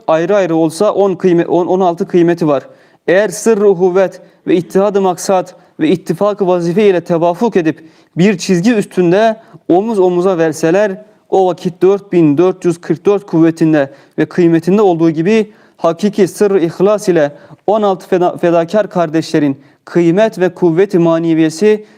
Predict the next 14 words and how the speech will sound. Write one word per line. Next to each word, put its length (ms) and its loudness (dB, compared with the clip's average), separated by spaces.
dört 300 0
binden 340 0
geçtiğine 600 0
pek 260 -2
çok 260 -2
vukuat-ı 520 -2
tarihiye 500 0
şehadet 540 -2
ediyor. 340 0
Bu 100 0
sırrın 380 0
sırrı 340 -2
şudur 280 0
ki, 260 -2